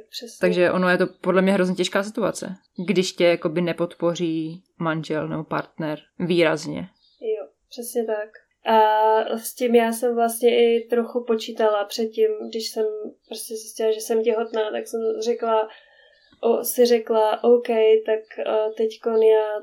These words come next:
Speaker 1: prostě budu trochu víc pracovat, abych si vydělala nějaký peníze na to, abych nemusela potom prostě jít hnedka do práce." A on musel jít do daycare i vlastně na to, abych,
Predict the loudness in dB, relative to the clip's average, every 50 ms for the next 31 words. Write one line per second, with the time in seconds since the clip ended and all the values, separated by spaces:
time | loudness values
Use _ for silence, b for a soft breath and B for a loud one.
0 | -10 _ _ _ _ _ _ -14 -12 -10 -6 -4 -4 -2 2 4 4 4 4 2
1 | 0 -2 -2 -4 -4 -2 -4 -4 -6 -6 -6 -6 -4 -4 -4 -2 0 0 0 0
2 | -2 -2 -2 -4 -8 -8 -8 -8 -4 -2 0 2 2 2 0 -2 -4 -6 -8 -10
3 | -8 -2 -2 -2 0 0 -2 -2 0 0 0 0 0 -2 -4 -2 -2 -2 0 0
4 | 0 2 6 6 6 4 4 B B B B B B -10 -4 0 0 0 0 -2
5 | -2 0 0 0 0 0 -4 -8 -6 -6 -6 -6 -6 -8 -10 -12 -12 -12 -12 -12
6 | -12 -12 -12 -6 -6 -6 -4 -2 0 0 0 0 2 2 4 4 4 2 2 -2
7 | -2 -2 -2 -6 -8 -10 -10 -10 -10 -12 _ -4 -4 -2 -2 -2 -6 -8 -8 -10
8 | -8 -8 -6 -6 -6 -6 -6 -6 -6 -6 -8 -8 -10 -10 -8 -6 -6 -6 -8 -10
9 | _ _ -6 -2 -2 -2 -2 -4 -10 B B B B B B B -6 -6 -6 -6
10 | -8 -12 _ -6 -4 -4 -2 -2 -2 -2 -2 -4 -2 2 2 2 4 2 0 0
11 | 2 0 0